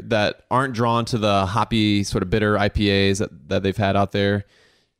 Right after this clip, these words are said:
if you know you don't like I P As, then porters are, are definitely kind of the, porters and stouts are beers you wanna try. And yeah, look this one up. This might be one that you find yourself drawn to. Let's go ahead and do a wrap up. First, we want to challenge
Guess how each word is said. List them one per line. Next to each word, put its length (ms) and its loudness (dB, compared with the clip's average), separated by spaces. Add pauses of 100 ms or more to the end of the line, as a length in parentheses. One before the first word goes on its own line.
(100)
if 100 -4
you 80 2
know 120 2
you 100 2
don't 140 0
like 180 0
I 100 0
P 220 0
As, 340 0
then 320 -2
porters 480 -2
are, 240 0
are 100 0
definitely 360 -2
kind 160 -2
of 140 -4
the, 360 0 (200)
porters 260 0
and 100 -2
stouts 320 -4
are 60 -4
beers 260 0
you 60 0
wanna 120 -2
try. 600 -2
And 480 -2 (180)
yeah, 160 -4
look 160 -2
this 160 -4
one 140 -2
up. 300 -6 (340)
This 120 -8
might 140 -2
be 140 0
one 340 -2
that 160 -2
you 300 0
find 260 -6
yourself 240 -4
drawn 280 -2
to. 260 -6 (400)
Let's 160 -2
go 80 0
ahead 200 2
and 120 -4
do 180 2
a 80 0
wrap 320 -2
up. 460 -6
First, 500 -2 (300)
we 160 2
want 300 -2
to 120 -4
challenge 560 -2